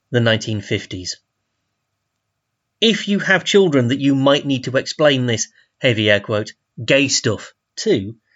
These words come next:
then those children have been to school and they will have friends who have two dads or two mums. They just will. And so they already know about it.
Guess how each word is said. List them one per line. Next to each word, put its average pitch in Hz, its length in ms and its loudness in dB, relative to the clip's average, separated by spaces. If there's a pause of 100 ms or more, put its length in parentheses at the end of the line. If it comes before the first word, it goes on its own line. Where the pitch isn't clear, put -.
(720)
then 180 420 2
those 214 240 0
children 170 320 4
have 110 220 -6
been 165 180 0
to - 100 -4
school 143 500 -2 (680)
and 160 400 2 (560)
they 202 220 2
will 254 180 -4
have 196 240 -2
friends 190 520 -2 (320)
who 165 100 0
have 151 180 -2
two 160 160 0
dads 151 320 0 (520)
or 127 100 -2
two 131 180 -4
mums. 127 360 -4 (420)
They 226 80 2
just 254 160 0
will. 175 320 2 (520)
And 196 140 4
so 202 220 4
they 170 380 -2
already 214 480 2
know 175 340 4
about 156 300 -4
it. - 140 -20